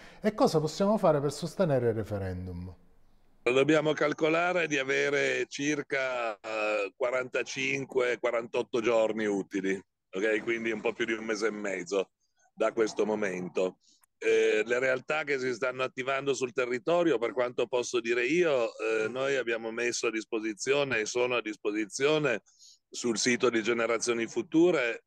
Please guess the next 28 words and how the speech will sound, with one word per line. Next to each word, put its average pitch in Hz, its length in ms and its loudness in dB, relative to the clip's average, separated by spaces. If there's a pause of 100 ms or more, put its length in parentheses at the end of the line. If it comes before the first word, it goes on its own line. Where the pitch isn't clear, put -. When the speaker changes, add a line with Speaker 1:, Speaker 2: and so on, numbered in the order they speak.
Speaker 2:
tutti 131 680 0
i 110 120 -6
moduli, 120 760 2
eh, 107 320 0
scaricabili 113 1000 -2 (540)
e, 147 420 0
eh, 117 360 0
dopodiché 151 520 -2
ci 135 140 -4
sono 117 320 -2
due 135 260 0
diverse 127 460 -2
politiche 120 580 -2
dei 110 200 0
diversi 110 340 -2
comitati 113 680 -2
che 107 140 -2
poi, 107 440 0
eh, 101 400 -4
per, 107 420 -2 (100)
per 110 180 -2
come 117 260 0
si 107 160 -2
riraccoglie-, 107 520 -2
si 98 120 -4
raccolgono 107 500 0
questi 101 280 -4
moduli. 98 380 -2